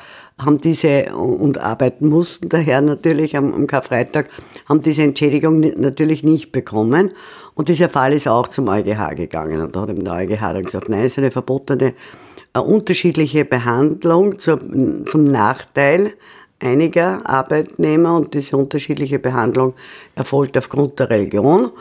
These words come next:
und deshalb, ähm, darf das so nicht sein, es muss gleichgestellt werden.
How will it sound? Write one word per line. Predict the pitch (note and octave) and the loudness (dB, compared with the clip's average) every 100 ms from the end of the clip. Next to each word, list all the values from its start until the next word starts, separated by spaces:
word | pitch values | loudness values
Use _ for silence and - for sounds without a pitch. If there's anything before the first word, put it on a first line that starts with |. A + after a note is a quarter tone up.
| - - - | -20 -20 -8
und | D3 - | -4 0
deshalb, | B2+ - D3+ C#3+ - | -2 0 0 0 2
ähm, | C3 C3 B2+ A#2+ B2 - B1 C2+ F2 | 2 4 2 2 0 0 -4 -6 -4
darf | - C3 - | 0 0 0
das | B2+ - | -4 -4
so | D3 | 0
nicht | C3+ C3 - | 0 0 -2
sein, | B2 A#2+ | 2 4
es | D3+ D#3 | 4 2
muss | D#3+ D3+ | 0 0
gleichgestellt | - A2+ - A#2+ - F2+ D#2+ - | 0 0 -2 -8 -4 -2 -4 -4
werden. | D#2+ C#2+ | -6 -6